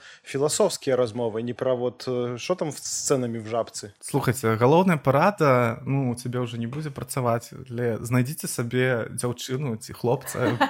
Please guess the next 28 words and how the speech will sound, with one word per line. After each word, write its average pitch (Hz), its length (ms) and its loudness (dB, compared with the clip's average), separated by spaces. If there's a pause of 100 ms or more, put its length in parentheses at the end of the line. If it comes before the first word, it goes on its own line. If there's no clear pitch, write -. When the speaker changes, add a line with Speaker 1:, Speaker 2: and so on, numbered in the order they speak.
(240)
Speaker 2:
з 269 80 4 (160)
Польшчы, 147 640 4
паляка, 120 640 2 (480)
таму 135 160 8
што 147 240 2
гэта 135 240 0
сапраўды 135 560 0
найлепшая 120 480 2
штука. 101 320 -6
Вот 98 240 -14
мы 156 240 0
з 139 80 -4
маёй 131 240 0
дзяўчынай, 123 720 -2
калі 123 160 -2
пазнаёміліся, 123 720 0
пачалі, 165 640 -4
э, 120 400 -4
адразу 123 480 0
размаўляць 117 320 0
паміж 127 240 -2
сабой 113 160 -4
па-англійску. 107 720 -4 (800)
А, 113 480 2 (240)
і - 80 -4
так 147 240 4
было 127 320 2
там 104 240 -6